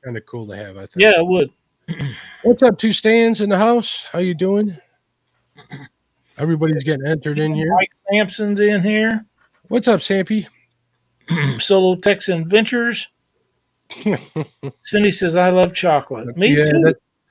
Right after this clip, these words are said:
Speaker 1: that's a hint. Bring her some chocolate home next time you're out, Lyle.
Speaker 2: She's in there. She's just made some popcorn, and it smells so good.
Speaker 1: Did you ever have popcorn with M and M's? Oh, that's heavenly.
Speaker 2: No, I never <laughs> have done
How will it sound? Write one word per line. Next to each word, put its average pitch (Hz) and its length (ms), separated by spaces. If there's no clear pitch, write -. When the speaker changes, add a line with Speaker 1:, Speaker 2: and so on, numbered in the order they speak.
Speaker 1:
that's 208 240
a 247 100
hint. 151 460
Bring 190 240
her 233 100
some 196 220
chocolate 170 420
home 131 160
next 123 200
time 117 200
you're 101 140
out, 92 180
Lyle. 85 360
Speaker 2:
She's 226 420
in 214 160
there. 156 320
She's 190 280
just 175 300
made 180 260
some 143 160
popcorn, 156 600
and 131 100
it 131 140
smells 165 420
so 202 260
good. 131 400
Speaker 1:
Did - 100
you 143 60
ever 151 140
have 151 140
popcorn 143 500
with 127 160
M 135 160
and 123 80
M's? 135 340
Oh, 101 180
that's - 300
heavenly. 104 380
Speaker 2:
No, 233 200
I 180 100
never 240 360
<laughs> 262 160
have 269 160
done 262 200